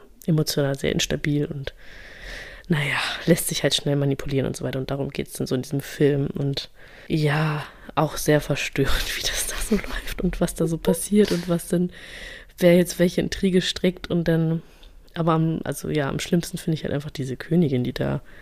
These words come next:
eigentlich auch gar nicht rauskommt, gar nicht mehr raus kann und auch dann manchmal wirklich so, also die haben dann so einen Tanzabend veranstaltet und ihr ging's nicht so gut, aber sie wurde trotzdem mit ihrem Rollstuhl da drin, also sie hatte dann so einen Anfall, dass sie nicht richtig laufen konnte in dem Moment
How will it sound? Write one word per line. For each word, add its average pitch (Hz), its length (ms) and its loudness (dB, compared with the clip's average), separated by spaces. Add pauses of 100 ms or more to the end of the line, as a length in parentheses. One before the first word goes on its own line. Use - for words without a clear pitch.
(720)
eigentlich 151 200 2
auch - 80 -2
gar 151 140 0
nicht 151 180 -2
rauskommt, 160 580 2
gar 147 120 -2
nicht 151 100 0
mehr 151 120 0
raus 151 260 -2
kann 180 420 2
und 160 260 -2 (500)
auch - 180 -2
dann 165 160 2
manchmal 170 380 2
wirklich 175 340 0
so, 170 240 2
also 151 220 0
die 147 160 -4
haben 170 80 2
dann 160 120 2
so 147 60 2
einen 143 80 0
Tanzabend 202 540 2
veranstaltet 214 800 0 (880)
und 175 320 2
ihr 165 100 0
ging's 214 320 4
nicht 240 160 4
so 226 80 -2
gut, 208 180 -2
aber 185 160 2
sie 170 140 0
wurde 175 140 2
trotzdem 175 420 0
mit 165 140 -2
ihrem 151 120 -2
Rollstuhl 196 480 2
da 175 140 -2
drin, 165 220 -2
also 135 280 -8 (120)
sie - 120 -12
hatte 151 140 0
dann 147 100 0
so 151 80 -2
einen 143 80 0
Anfall, - 280 -4
dass 143 120 -4
sie - 80 0
nicht 143 160 0
richtig 151 240 -6
laufen 190 240 2
konnte 196 220 2
in 180 60 0
dem 180 120 2
Moment 175 320 2